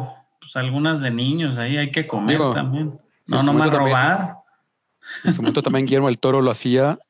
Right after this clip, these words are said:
Speaker 2: en el sentido de que ha-, ha-, hacía una película de Hollywood y luego ya se, se iba a España y hacía El Espinazo del Diablo. Lo regresaba, hacía otra de Hollywood y ya
Speaker 1: Pues
Speaker 2: regresaba y
Speaker 1: hay que,
Speaker 2: hacía otra
Speaker 1: sí,
Speaker 2: obra
Speaker 1: es
Speaker 2: suya.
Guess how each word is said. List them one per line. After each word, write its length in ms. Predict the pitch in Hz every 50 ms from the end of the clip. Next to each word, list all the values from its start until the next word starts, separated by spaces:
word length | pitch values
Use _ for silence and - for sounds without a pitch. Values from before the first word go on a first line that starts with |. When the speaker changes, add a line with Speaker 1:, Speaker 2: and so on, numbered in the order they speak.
| - 415
Speaker 2:
en 120 | 143 110
el 60 | 107
sentido 300 | 90 110 101 - 120 120
de 40 | 120
que 120 | - - 113
ha-, 80 | - _ - - _ _ - - - - - - - _ _ -
ha-, 220 | 120 - - 131 -
hacía 240 | - 117 - - 123
una 140 | 127 131 123
película 340 | - 135 131 123 - 135 127
de 80 | 117 -
Hollywood 440 | - 143 151 156 160 165 175 175 185 185
y 60 | 143
luego 120 | 113 113 113
ya 160 | 113 113 107
se, 180 | - - -
se 120 | - - 120
iba 80 | 120
a 40 | 123
España 360 | 120 - - 123 127 143 147
y 80 | 135 117
hacía 480 | 104 - - 110 113 110 113 110 104 - - - - - - - - -
El 100 | - 107
Espinazo 400 | 95 - - 110 110 - - 135
del 140 | 117 107 104
Diablo. 400 | 107 107 104 101 98 95 95 - _ _ _ _ _ _ _ _ _ _ _ _ _
Lo 120 | - - 110
regresaba, 360 | 110 101 101 - - 117 120
hacía 120 | 117 123
otra 160 | 120 - 131 120
de 80 | 104 -
Hollywood 420 | - 127 131 139 139 147 165 175 175 _ _ _ _ _ _ _ _ - _ _ _ _ _ _ _
y 100 | - -
ya 260 | 107 101 98 101 104 - _ _ _ _ _ _ _ _ -
Speaker 1:
Pues 140 | - -
Speaker 2:
regresaba 300 | - - 98 - - 117
y 40 | 131
Speaker 1:
hay 40 | 135
que, 40 | 127
Speaker 2:
hacía 140 | 127 120 110
otra 260 | 107 - 117 113 107
Speaker 1:
sí, 100 | 98 - 123
Speaker 2:
obra 180 | 120 113 110 113
Speaker 1:
es 100 | - - -
Speaker 2:
suya. 280 | 107 104 101 95 95